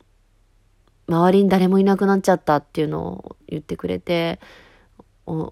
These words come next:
お友達が一人もいないんですって。九十八歳だとね。そりゃそうだよね。だから、いろんな死を見届けてきた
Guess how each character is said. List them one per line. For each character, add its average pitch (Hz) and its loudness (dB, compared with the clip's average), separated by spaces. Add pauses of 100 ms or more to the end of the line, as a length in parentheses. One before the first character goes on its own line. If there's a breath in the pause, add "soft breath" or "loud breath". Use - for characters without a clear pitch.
お 175 -6
友 202 4
達 226 4
が 214 6
一 269 0
人 294 4
も 302 4
い 294 4
な 277 2
い 247 0
ん 190 0
で 147 -2
す 143 -10
っ - -20
て。 - -16
九 170 -4
十 156 -8
八 165 -4
歳 - -8
だ - -12
と - -14
ね。 233 -6
そ - -14
り - -8
ゃ - -8
そ - -10
う - -8
だ 277 -8
よ 233 -4
ね。 262 -4 (340 loud breath)
だ 196 -4
か 190 2
ら、 180 4
い 190 6
ろ 262 6
ん 311 4
な 339 4
死 - -2
を 330 4
見 226 2
届 214 0
け 196 0
て 165 -4
き - -14
た - -4